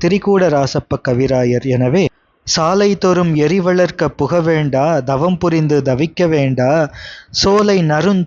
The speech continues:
செண்பகம் சூழ் சுருதி நிறை குறும்பலவில் சோதிநாதன் ஆலயத்தை நோக்கிவரின் அடிக்கடியோர் பரி மகப்பேர் அமையும்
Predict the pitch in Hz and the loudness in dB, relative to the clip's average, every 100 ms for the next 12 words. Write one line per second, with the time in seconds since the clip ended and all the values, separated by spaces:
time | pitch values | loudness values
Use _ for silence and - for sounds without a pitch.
0 | - 165 175 196 202 185 175 - 185 196 | -2 -2 0 -2 0 0 0 2 2 4
1 | 170 180 - 196 208 202 170 160 190 170 | 2 0 0 0 0 0 0 0 0 -2
2 | - - - - 208 214 220 196 170 175 | -4 -14 -20 -4 0 2 2 0 0 2
3 | 170 175 147 - 170 185 190 170 143 147 | 2 2 0 0 0 2 2 0 0 0
4 | 165 160 131 - - - 123 160 185 185 | 0 -2 -4 -10 -20 -6 -2 0 2 2
5 | 170 - 151 127 135 160 - 180 175 196 | 0 0 0 0 0 -2 -2 0 2 2
6 | 190 127 - - - 143 196 - - 185 | 0 -4 -10 -14 -6 -2 -2 -2 -2 0
7 | 214 202 170 160 151 - _ _ _ - | 2 2 2 2 0 -6 _ _ _ -2
8 | 160 196 202 156 127 131 - 202 - 196 | 0 0 0 -2 -2 -2 0 -4 -2 0
9 | 190 175 143 147 143 147 156 | 2 2 0 0 0 -2 -4